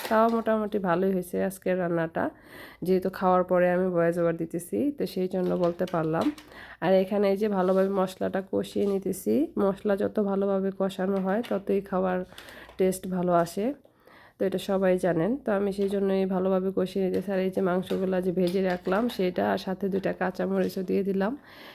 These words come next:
এখন ভালোভাবে কষিয়ে সামান্য পরিমাণ পানি দিয়ে ভুনা করব, যেহেতু ভুনা করব সেহেতু পানি বেশি দিব না। আর এই তো রান্না হয়ে গেছে, মাশাআল্লাহ।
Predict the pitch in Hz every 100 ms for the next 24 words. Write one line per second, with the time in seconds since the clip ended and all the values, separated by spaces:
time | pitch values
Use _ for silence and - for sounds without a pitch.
0 | - 196 202 220 196 185 208 214 214 214
1 | 220 214 226 220 240 254 208 196 208 202
2 | 202 202 202 202 196 185 202 202 208 185
3 | 196 202 202 170 175 190 220 196 190 185
4 | 175 190 190 190 196 208 202 185 185 190
5 | 185 185 190 185 185 190 175 185 180 170
6 | 240 - - - - 170 185 185 208 208
7 | 180 185 185 190 185 180 175 202 196 180
8 | 190 180 185